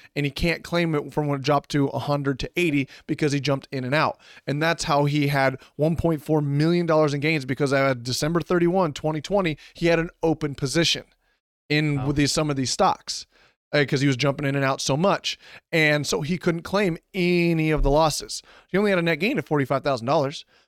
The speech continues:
Speaker 1: but he has eight hundred thousand dollar tax bill because he did not exit those trades. To where, yes, he will eventually be able to claim those losses. So he closed his position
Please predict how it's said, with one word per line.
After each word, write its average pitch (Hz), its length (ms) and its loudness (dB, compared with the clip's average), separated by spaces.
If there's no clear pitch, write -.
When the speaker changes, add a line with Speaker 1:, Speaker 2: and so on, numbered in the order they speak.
Speaker 1:
but 175 220 2
he 165 80 0
has 160 240 2
eight 156 100 -4
hundred 143 220 -6
thousand 131 220 -4
dollar 113 120 -4
tax 185 300 -2
bill 143 200 2
because 135 380 0
he 160 260 -4
did 147 140 -2
not 143 240 0
exit 127 300 -4
those 113 160 -4
trades. 160 360 0
To 180 80 4
where, 175 160 6
yes, 143 340 2
he 170 120 -2
will 165 200 0
eventually 151 320 -4
be 147 120 0
able 151 120 2
to 131 80 -2
claim 170 320 -2
those 127 180 -2
losses. 147 380 2
So 127 160 0
he 151 100 4
closed 160 320 2
his 147 120 0
position 139 520 0